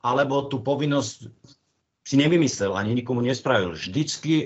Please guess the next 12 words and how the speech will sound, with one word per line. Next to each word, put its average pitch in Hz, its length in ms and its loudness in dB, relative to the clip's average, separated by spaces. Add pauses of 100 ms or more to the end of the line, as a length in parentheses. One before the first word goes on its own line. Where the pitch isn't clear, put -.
robíme 127 720 4
na 113 80 2
základe 117 560 2
nejakého 113 560 2
exekučného 120 640 2
titulu. 131 480 6
E, - 40 -10 (1400)
väčšinou 131 400 6
je 127 100 8
to 120 140 4
rozhodnutie 123 560 4
súdu 113 480 4